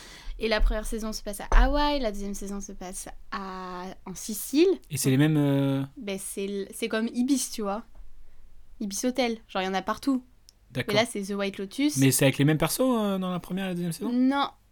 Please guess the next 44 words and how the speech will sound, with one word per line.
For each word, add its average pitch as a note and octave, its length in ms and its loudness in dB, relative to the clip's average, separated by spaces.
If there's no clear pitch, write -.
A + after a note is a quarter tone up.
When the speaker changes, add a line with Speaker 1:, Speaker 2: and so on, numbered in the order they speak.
Speaker 1:
il A3+ 80 -4
y A#3+ 80 4
a A#3 100 4
que D4 420 0
le C4 140 0
perso B3 560 -2
de G#3 1300 0
l'actrice, G3+ 840 -6
euh, G3 400 0
Jennifer A#3 440 2
Coolidge A3+ 460 -8
qui, G3+ 420 -10
qui G#3 580 -8
se - 160 -4
promène A3+ 420 -4
entre A3 220 -6
les G3+ 140 -4
deux G#3 120 -6
saisons. G3+ 360 -10
Speaker 2:
Ok. C#3+ 220 -4
Et B2 140 -4
Speaker 1:
Et C3+ 80 2
Speaker 2:
sinon, E3+ 160 4
Speaker 1:
qui, F#3 60 6
Speaker 2:
du F3 60 8
coup, A#3+ 120 4
c'est - 120 4
Speaker 1:
qui - 0 -
Speaker 2:
une D#3+ 60 10
Speaker 1:
est D#3 40 10
Speaker 2:
nouvelle E3+ 240 8
Speaker 1:
fidèle. D#3+ 200 6
Speaker 2:
int-, G3 40 -2
une D#3+ 80 2
nouvelle E3 200 4
intrigue E3 240 -2
à - 20 -4
chaque C#3+ 180 -8
fois. B2+ 160 -6
Speaker 1:
Bah A3+ 200 -2
oui, B3+ 120 0
du A#3 120 -6
coup. G#3+ 220 -8
Speaker 2:
Ok, F3+ 180 -6